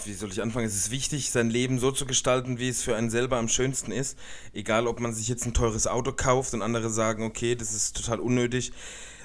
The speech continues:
Alle müssen das machen, was sie selber für richtig halten und was sie mögen. Das ist das Wichtigste.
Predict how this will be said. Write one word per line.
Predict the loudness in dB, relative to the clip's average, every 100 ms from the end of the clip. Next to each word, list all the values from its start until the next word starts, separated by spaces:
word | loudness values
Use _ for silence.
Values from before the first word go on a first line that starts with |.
| 0
Alle | 6 8
müssen | 6 4 4
das | 4
machen, | 6 4 4 2
was | 4 2
sie |
selber | 4 4 2
für | 0 -2
richtig | -2 -2 0
halten | 2 2
und | 2
was | 2 2
sie | 2
mögen. | 4 4 2 0 0
Das | 0 0
ist | 0
das | 0 -2 -2
Wichtigste. | -2 -2 -2 -4 -2 0 2 2 0 -2 -4 -8